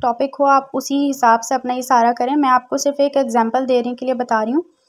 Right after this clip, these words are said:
कि मैं किस तरह ईजी वे में अपनी वीडियो की एसईओ करती हूँ। अच्छा, ये, अ, एसईओ करने का तरीका सिर्फ और सिर्फ इसीलिए है क्योंकि YouTube पर तो ढेरों भरा हुआ है, लेकिन मैंने क्यों बताया आपको, इसलिए कि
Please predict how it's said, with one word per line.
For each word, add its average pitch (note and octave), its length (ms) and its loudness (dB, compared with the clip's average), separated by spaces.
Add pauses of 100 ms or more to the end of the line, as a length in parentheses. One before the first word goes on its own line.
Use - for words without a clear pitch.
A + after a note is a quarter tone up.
(360)
कि B3+ 120 -2
मैं B3+ 200 0
किस C4+ 140 -8
तरह C4+ 300 -2
ईजी B3+ 300 -2
वे C4 120 -2
में B3+ 120 -2
अपनी B3 280 -4
वीडियो A#3+ 300 -2
की C4+ 140 -4
एसईओ B3 320 -2
करती A3+ 320 -8
हूँ। A3+ 100 -6 (420)
अच्छा, C4 420 0 (140)
ये, D4 240 4
अ, B3+ 580 0 (340)
एसईओ C#4+ 240 -2
करने C4+ 260 -2
का C#4+ 120 2
तरीका C4+ 340 -2
सिर्फ C#4 300 -4
और C#4 60 0
सिर्फ C#4 240 -2 (120)
इसीलिए C4 460 -4
है B3+ 220 0
क्योंकि C#4 680 -4
YouTube C#4+ 300 0
पर C#4+ 80 2
तो C#4+ 140 0
ढेरों B3+ 340 2
भरा A#3+ 220 2
हुआ B3+ 160 2
है, C4 120 2
लेकिन C#4 220 0
मैंने B3+ 240 0
क्यों C4 380 -2
बताया B3 360 2
आपको, C4 200 -4
इसलिए C4+ 340 -2 (500)
कि D4 300 4